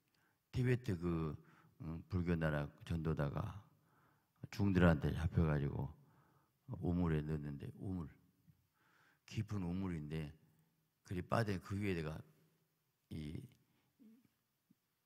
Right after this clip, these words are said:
완전 뚜껑을 딱 덮었고 열쇠 꽝 잠궈 딱 들어가 보니까 사람 죽은 시체가 썩어갖고 있-, 저거들이 그,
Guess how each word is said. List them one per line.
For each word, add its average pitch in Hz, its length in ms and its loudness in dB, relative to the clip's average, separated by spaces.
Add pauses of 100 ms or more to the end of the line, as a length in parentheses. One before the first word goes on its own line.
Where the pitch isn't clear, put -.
(140)
완전 92 260 2
뚜껑을 131 520 2
딱 87 240 -6
덮었고 90 440 -4 (140)
열쇠 95 320 0
꽝 123 200 8
잠궈 76 240 -4 (760)
딱 127 200 4
들어가 101 240 0
보니까 82 520 -4 (1120)
사람 104 320 -2
죽은 82 260 -10
시체가 - 640 -6 (240)
썩어갖고 120 600 -4
있-, - 80 -10 (1500)
저거들이 98 640 4
그, - 120 -12